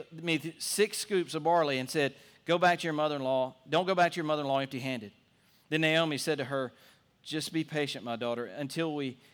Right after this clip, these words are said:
hear what happens. The man won't rest until he has settled things today." This is, this is what happened. So there's this kind of agreement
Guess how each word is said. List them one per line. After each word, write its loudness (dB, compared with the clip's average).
hear 2
what -2
happens. -2
The -2
man 2
won't 0
rest 2
until -4
he -4
has -6
settled -4
things -6
today." -6
This -8
is, -12
this -12
is -12
what -6
happened. -8
So -10
there's -8
this -8
kind -2
of -6
agreement -6